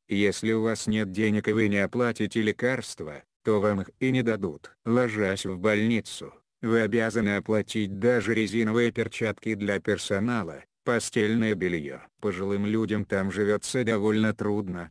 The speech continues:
у них низкие пенсии, и в основном они выживают за счет того,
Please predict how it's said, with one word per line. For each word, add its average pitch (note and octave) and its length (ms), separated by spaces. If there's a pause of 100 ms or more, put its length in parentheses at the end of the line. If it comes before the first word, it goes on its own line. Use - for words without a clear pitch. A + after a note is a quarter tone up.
(120)
у G#2+ 120
них A2 260
низкие G2 480
пенсии, F#3+ 720 (200)
и A#2+ 160
в A2+ 60
основном A#2 680
они A#2 260
выживают G#2+ 560
за A2 180
счет B2 380
того, A#2 420